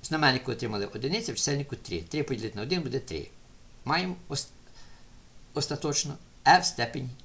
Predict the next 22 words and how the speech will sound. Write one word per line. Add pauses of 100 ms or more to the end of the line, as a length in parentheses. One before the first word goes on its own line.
(180)
три. (1600)
Отже, (500)
наша
границя (800)
n
плюс
два (720)
поділити
на (100)
n
мінус
один
в
степені
n
при
умові,
що
n
прямує
до
нескінченності,